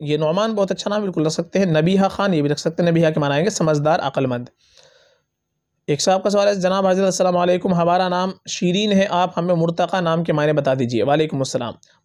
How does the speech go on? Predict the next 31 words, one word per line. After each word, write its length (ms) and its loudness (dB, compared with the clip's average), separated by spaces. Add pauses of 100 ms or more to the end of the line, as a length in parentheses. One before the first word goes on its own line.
मुर्तका 440 0
के 100 -6
मायने 160 0
आएंगे 160 -2
बुलंद 320 2
किया 180 0
हुआ, 320 -4 (140)
ये 80 -2
नाम 140 -2
सही 220 0
रख 120 2
सकते 280 -8
हैं। 160 -8 (1500)
इदरीश 380 0
खान, 220 0
इनका 160 -2
सवाल 160 2
है, 60 0
"अस्सलाम 200 -2
वालेकुम 400 2
रहमतुल्लाह, 460 0
मुफ्ती 220 -2
साहब, 380 0
नज़ा 380 0
नाम 260 -2
के 320 -2
मानी 260 0
बता 240 2
दीजिए।" 320 -2
वालेकुम 440 0
अस्सलाम। 440 -2